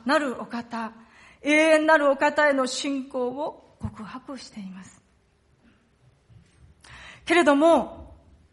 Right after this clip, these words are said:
私たちは、この詩なのですね、この作者が言っていること。けれどもですね、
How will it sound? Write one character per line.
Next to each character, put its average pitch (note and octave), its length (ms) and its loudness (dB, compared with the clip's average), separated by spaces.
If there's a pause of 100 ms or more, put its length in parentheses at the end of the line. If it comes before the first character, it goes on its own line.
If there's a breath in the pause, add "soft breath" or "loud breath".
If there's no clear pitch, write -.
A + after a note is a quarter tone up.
(300)
私 B3 320 -6
た C4 100 -8
ち B3 180 -12
は、 A3+ 220 -8 (500)
こ G#3+ 60 -12
の G#3 100 -8
詩 A#3 180 -8 (200)
な A3 80 -10
の G#3+ 140 -14
で G3+ 60 -16
す F#3+ 120 -8
ね、 D#4+ 100 2
こ D4 100 -2
の A#3+ 80 0
作 B3+ 220 -2
者 A#3+ 140 -6
が A#3+ 220 0 (640 loud breath)
言 G#3+ 120 -14
っ - 20 -20
て B3+ 180 -8
い A#3+ 40 -4
る A3+ 100 -6
こ A3 120 -10
と。 A3 220 -12 (520 loud breath)
け D#4+ 120 -4
れ F4+ 100 0
ど F4 120 0
も F4+ 500 -2 (420)
で A#3 80 -10
す A#3 120 -12
ね、 D4 280 -4